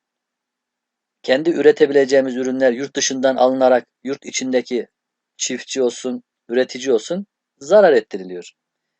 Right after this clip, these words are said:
E, böyle bir ekonomide zayıflaması, kötüye gitmesi kaçınılmaz.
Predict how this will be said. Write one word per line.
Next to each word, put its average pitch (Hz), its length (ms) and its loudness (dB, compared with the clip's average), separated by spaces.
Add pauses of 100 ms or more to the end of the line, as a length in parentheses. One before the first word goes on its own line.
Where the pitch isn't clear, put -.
(520)
E, 117 120 -6
böyle 143 240 4
bir 123 100 -4
ekonomide 123 680 -2
zayıflaması, 113 840 -4 (540)
kötüye 151 320 0
gitmesi 113 380 -8
kaçınılmaz. 147 680 -6